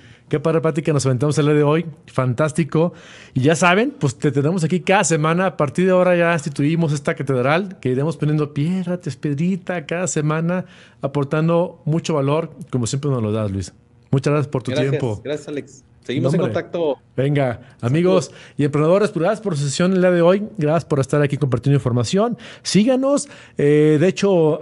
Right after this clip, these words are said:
Speaker 1: Luis, antes de despedirme, me gustaría que, ¿dónde pueden contactar la información que traes para que se unan a la comunidad de innovación?
Speaker 2: Oye, eh, tenemos, eh, una comunidad de innovación en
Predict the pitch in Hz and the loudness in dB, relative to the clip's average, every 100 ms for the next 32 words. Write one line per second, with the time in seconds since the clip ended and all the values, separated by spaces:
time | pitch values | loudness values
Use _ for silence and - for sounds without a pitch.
0 | - 175 175 180 214 151 156 175 180 185 | -2 0 0 0 0 0 2 4 4 2
1 | 175 160 - 170 170 196 185 170 208 208 | 2 2 2 0 0 -2 0 0 -2 -2
2 | 185 190 185 165 147 139 156 165 160 151 | -2 -2 -2 -4 -4 -4 -4 -2 -2 0
3 | 139 - 151 160 143 143 151 147 135 120 | 0 0 -2 -2 -2 -2 -2 -2 -4 -4
4 | 120 135 147 131 120 117 113 117 123 131 | -2 -2 0 0 0 -2 0 0 0 0
5 | 117 101 110 110 98 - _ _ _ _ | -2 -4 -4 -4 -6 -14 _ _ _ _
6 | _ _ _ _ _ _ _ - 135 147 | _ _ _ _ _ _ _ -10 -4 -4
7 | 147 139 135 131 131 131 139 160 196 202 | -6 -6 -4 -6 -8 -8 -6 -4 -4 -4
8 | 175 156 147 131 156 165 165 143 139 156 | -4 -2 -4 -6 -10 -10 -8 -6 -4 -4
9 | 151 123 117 147 175 175 - 127 127 | -6 -8 -8 -10 -8 -12 -12 -12 -12